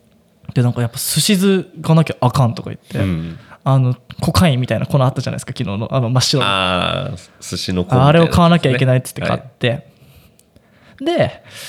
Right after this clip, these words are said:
Speaker 1: もう俺はもうなんか、やっぱちょっと出鼻くじかれるとね、ちょっとね、やっぱ俺メンタルそこら辺あんま強くないのかね。
Speaker 2: はい。
Speaker 1: こうがっかりしちゃって。
Speaker 2: はい。
Speaker 1: 一回モンスターでも決めなきゃダメだと思って。
Speaker 2: はい。
Speaker 1: ちょっとセブン行ったんですよ。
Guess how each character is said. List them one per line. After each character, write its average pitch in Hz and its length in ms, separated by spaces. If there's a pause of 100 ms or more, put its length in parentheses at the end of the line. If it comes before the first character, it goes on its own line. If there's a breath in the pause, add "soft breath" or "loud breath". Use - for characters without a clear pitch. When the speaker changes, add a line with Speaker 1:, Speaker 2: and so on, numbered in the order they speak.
(140 loud breath)
Speaker 1:
も 151 100
う - 40
俺 180 100
は 220 80
も 226 140
う - 20
な 151 100
ん 143 60
か、 131 240 (500 loud breath)
や 165 80
っ - 20
ぱ 156 60
ち 156 40
ょ 147 40
っ - 0
と 143 60
出 160 80
鼻 269 200
く 320 120
じ 294 80
か 330 140
れ 311 60
る 165 120
と - 80
ね、 120 100
ち - 80
ょ 139 40
っ - 40
と - 80
ね、 120 100
や 117 80
っ 135 60 (220 loud breath)
ぱ 147 60
俺 127 220
メ 139 200
ン 214 80
タ 160 100
ル 117 80
そ - 160
こ 185 80
ら 185 80
辺 180 140
あ 175 40
ん 170 40
ま 170 80
強 180 160
く 131 80
な 135 80
い - 20
の - 60
か 104 100
ね。 113 180 (100)
Speaker 2:
は - 200
い。 143 60
Speaker 1:
こ 156 80
う - 20
が 147 80
っ 147 60
か - 120
り 190 80
し - 40
ち - 20
ゃ 135 40
っ 127 40
て。 - 420
Speaker 2:
は - 180
い。 165 100
Speaker 1:
一 190 180
回 392 160
モ 403 140
ン - 20
ス - 80
タ 247 60
ー - 20
で 147 80
も 127 80
決 160 140
め 175 80
な 190 80
き 165 60
ゃ 135 40
ダ 123 100
メ 147 60
だ 127 120
と - 80
思 117 100
っ 139 40
て。 117 280
Speaker 2:
は - 200
い。 78 60
Speaker 1:
ち - 60
ょ - 20
っ - 20
と - 60
セ 190 80
ブ 240 80
ン 143 140
行 147 100
っ - 20
た 143 60
ん 110 60
で - 40
す - 40
よ。 - 100